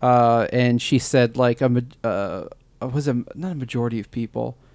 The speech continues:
uh, a good number of people didn't want the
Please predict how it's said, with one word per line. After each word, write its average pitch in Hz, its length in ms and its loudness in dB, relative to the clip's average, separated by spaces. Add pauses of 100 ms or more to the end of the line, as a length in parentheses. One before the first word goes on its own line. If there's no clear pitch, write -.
(360)
uh, 117 460 -4 (320)
a 131 120 -4
good 151 240 0
number 151 300 4
of 127 100 -2
people 135 360 2
didn't 131 500 0
want 123 300 -2
the 120 320 -2